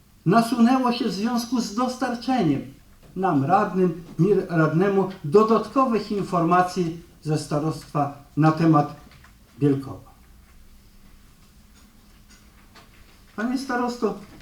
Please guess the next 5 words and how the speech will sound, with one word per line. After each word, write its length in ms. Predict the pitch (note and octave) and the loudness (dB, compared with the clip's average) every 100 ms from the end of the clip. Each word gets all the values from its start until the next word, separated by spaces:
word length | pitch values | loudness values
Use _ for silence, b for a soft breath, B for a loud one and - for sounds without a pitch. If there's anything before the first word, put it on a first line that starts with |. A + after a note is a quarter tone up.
| - - | -16 -8
w 80 | F#3 | -6
zbliżonym 680 | G3 A#3 A#3+ B3 C4+ C4 | -6 -4 -2 2 4 4
czasie 460 | - A#3+ E3 - C3+ - - - - - - _ - - - - - _ _ _ _ _ - - - - - - - - - - - - - - - - - - - - - - - - - - - | 0 -2 -2 -4 -10 -12 -16 -20 -20 -20 -20 _ -20 -20 -20 -20 -20 _ _ _ _ _ -20 -20 -20 -20 -20 -20 -20 -20 -20 -20 -20 -20 -20 -20 -20 -20 -20 -20 -20 -20 -20 -20 -20 -20 -20 -20 -6
były 280 | C#3+ A#3 G#3 | 2 6 6
wystąpienia, 1000 | G#3+ A#3 - A3+ G3 A#3 A3 G#3 G#3 G3+ | 6 -2 0 0 2 2 2 2 -2 -4